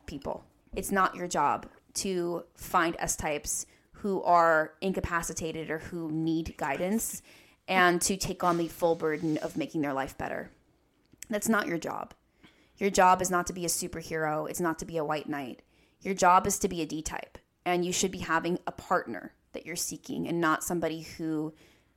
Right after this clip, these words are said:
basically becomes a dependent who cannot or will not take care of themselves.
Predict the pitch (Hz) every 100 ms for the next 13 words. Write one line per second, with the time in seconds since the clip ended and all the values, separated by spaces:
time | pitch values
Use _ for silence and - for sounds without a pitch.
0 | _ 190 185 196 180 165 175 160 - -
1 | 180 160 151 - - 160 170 180 175 175
2 | 175 160 160 160 160 127 - - _ _
3 | _ _ - 175 - 156 147 143 151 -
4 | 90 - -